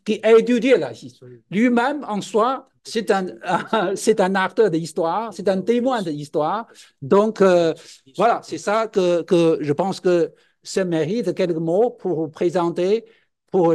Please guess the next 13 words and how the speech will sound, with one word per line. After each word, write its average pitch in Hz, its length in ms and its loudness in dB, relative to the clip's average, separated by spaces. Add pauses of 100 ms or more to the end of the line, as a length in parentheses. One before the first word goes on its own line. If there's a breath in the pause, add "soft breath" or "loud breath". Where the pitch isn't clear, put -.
(160)
parce 156 180 -4
qu'on 170 280 2
est 175 100 2
en 180 180 -2
France, 180 540 -6
hein, 143 180 -4
c'est, 131 240 -6 (140)
je 135 160 -4
suis 156 160 -2
pas 185 160 0
sûr, 220 580 2 (420 soft breath)
beaucoup 147 320 -4
des, 151 480 0